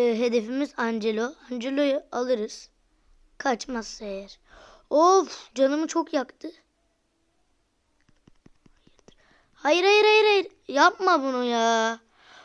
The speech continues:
Oğlum, Moe yakından çok güçsüz. Piper gibi. O yüzden, e, dıştan vuracağız. Bu arada Moe kör arkadaşlar.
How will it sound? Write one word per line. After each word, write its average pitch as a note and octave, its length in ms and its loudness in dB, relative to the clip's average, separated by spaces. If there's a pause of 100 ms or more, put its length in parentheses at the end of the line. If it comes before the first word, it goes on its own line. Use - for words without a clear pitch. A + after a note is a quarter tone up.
(160)
Oğlum, F4+ 260 6
Moe D4+ 440 6
yakından D#4 500 4
çok F4+ 260 -2
güçsüz. C4+ 380 -4
Piper E4+ 420 2
gibi. G#3 480 -4 (1040)
O F4 160 8
yüzden, F4+ 360 4 (1000)
e, B3+ 300 2
dıştan D4+ 480 2
vuracağız. A3 400 -2
Bu C4+ 60 4
arada D#4 220 6
Moe C4+ 380 0
kör D4 220 6
arkadaşlar. A3 840 -4